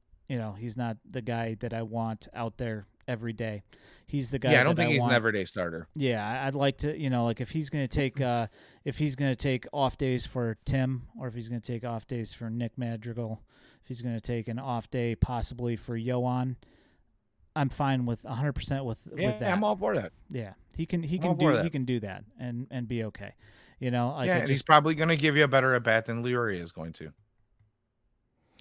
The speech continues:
Speaker 1: two hundred and fifty thousand dollar buyout.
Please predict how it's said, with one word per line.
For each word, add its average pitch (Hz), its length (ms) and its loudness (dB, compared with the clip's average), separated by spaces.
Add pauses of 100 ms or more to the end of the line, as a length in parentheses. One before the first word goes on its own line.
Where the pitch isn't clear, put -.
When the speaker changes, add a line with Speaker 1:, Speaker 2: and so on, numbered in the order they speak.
(280)
Speaker 1:
two 165 200 -4
hundred 147 280 -2
and 123 120 -6
fifty 139 340 -8
thousand 127 440 -6
dollar 117 280 -6
buyout. 110 520 -8